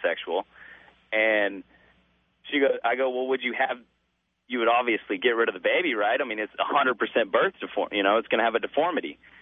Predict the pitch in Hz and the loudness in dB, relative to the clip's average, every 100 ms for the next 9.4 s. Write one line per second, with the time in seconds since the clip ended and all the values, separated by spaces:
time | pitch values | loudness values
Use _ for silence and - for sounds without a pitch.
0 | - _ - 135 117 120 135 113 101 123 | -20 _ -2 0 0 0 2 2 2 0
1 | 120 120 127 117 98 98 95 120 127 127 | -2 -2 -2 -2 -2 -2 -2 0 0 0
2 | 139 165 175 165 - 233 139 90 - - | 0 0 0 -2 0 0 0 -4 -12 -20
3 | _ - - 143 147 160 160 151 143 131 | _ -2 0 2 2 0 0 -2 -4 0
4 | 214 185 139 131 117 123 123 117 113 139 | 0 0 -2 -4 -2 -2 -2 -4 0 0
5 | 160 82 - - _ _ _ _ _ _ | 0 -2 -10 -20 _ _ _ _ _ _
6 | _ _ - - 135 123 117 110 98 131 | _ _ -6 2 2 4 0 -2 -2 -2
7 | - - 120 127 - _ _ _ _ - | -4 -4 0 0 -2 _ _ _ _ -2
8 | 120 127 117 - 117 113 110 104 92 90 | 0 0 -2 0 2 2 0 -2 -4 -2
9 | - 107 101 | 2 2 2